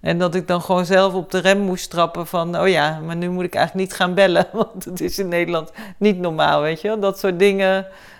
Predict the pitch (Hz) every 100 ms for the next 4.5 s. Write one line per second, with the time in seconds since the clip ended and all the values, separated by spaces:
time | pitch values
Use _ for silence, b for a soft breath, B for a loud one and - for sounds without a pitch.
0 | B 185 180 196 180 190 185 - 180 175
1 | 175 175 175 180 175 185 170 202 196 175
2 | 185 196 180 175 175 175 185 160 170 165
3 | 170 165 - 190 185 170 175 165 170 175
4 | 180 170 170 165